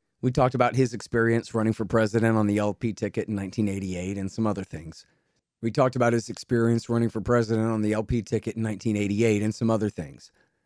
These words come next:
And I got to tell him what a hero he is to me, and he said some nice things to me and things. It was really cool.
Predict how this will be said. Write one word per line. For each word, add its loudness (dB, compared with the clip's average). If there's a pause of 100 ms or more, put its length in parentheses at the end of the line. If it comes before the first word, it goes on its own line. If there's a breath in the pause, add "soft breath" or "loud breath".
(140)
And -4
I 2
got 2
to -8
tell 0
him 0
what 2
a 2
hero 2
he 2
is -4
to -8
me, -4 (420)
and -4
he 0
said -6
some -8
nice -6
things -6
to -4
me -6
and -16
things. -16 (600)
It -2
was 0
really 4
cool. 0